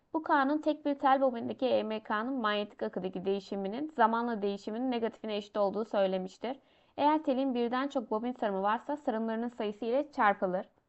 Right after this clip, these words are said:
Ee, bu bizim motor prensibimizle,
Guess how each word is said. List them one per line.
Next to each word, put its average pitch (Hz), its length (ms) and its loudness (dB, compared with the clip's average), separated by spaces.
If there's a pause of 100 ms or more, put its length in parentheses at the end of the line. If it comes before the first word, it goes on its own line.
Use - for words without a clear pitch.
(580)
Ee, 202 180 4
bu 262 120 2
bizim 269 200 0
motor 262 400 4
prensibimizle, 240 760 -2